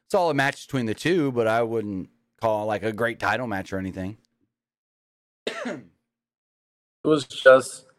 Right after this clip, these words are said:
Speaker 2: kinda like Wardlow an opponent.
Speaker 1: Yeah, Hager ran
Speaker 2: That's it.
Speaker 1: out. Hager ran out and attacked Wardlow from behind during his entrance on the ramp.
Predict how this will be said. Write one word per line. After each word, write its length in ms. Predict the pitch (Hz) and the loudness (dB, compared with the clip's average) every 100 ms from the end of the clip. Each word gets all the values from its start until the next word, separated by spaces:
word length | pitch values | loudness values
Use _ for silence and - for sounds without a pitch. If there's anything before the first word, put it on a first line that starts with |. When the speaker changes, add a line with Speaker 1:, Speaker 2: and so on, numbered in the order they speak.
| _ _ _ _ _ _ _ _ - | _ _ _ _ _ _ _ _ -4
Speaker 2:
kinda 240 | 120 117 | -2 2
like 160 | 110 110 _ _ _ _ _ _ _ 110 | 0 -2 _ _ _ _ _ _ _ -16
Wardlow 680 | 113 113 117 113 113 110 | -8 2 2 2 0 0
an 60 | 107 | -4
opponent. 500 | 98 - 55 - 73 _ _ | -8 -10 -12 -12 -16 _ _
Speaker 1:
Yeah, 240 | 110 107 104 | -4 -2 0
Hager 260 | 151 143 | -2 0
ran 220 | 131 135 | 0 0
Speaker 2:
That's 80 | 127 | 0
it. 120 | 135 135 | -2 -2
Speaker 1:
out. 60 | _ _ | _ _
Hager 260 | 147 156 143 | -6 -2 0
ran 160 | 135 | 2
out 100 | 131 | 0
and 100 | 139 | -2
attacked 440 | 120 - 123 123 123 | -6 -2 -2 -2 -6
Wardlow 440 | 117 123 120 143 | -2 -2 0 -2
from 160 | 120 113 | -2 -4
behind 400 | 107 120 127 143 | 0 0 -2 -2
during 240 | 120 107 | -4 -2
his 100 | 101 | -2
entrance 380 | 113 123 143 131 | -2 -2 -6 -4
on 140 | 104 | -4
the 100 | 98 | -4
ramp. 280 | 98 120 147 | -2 -2 -2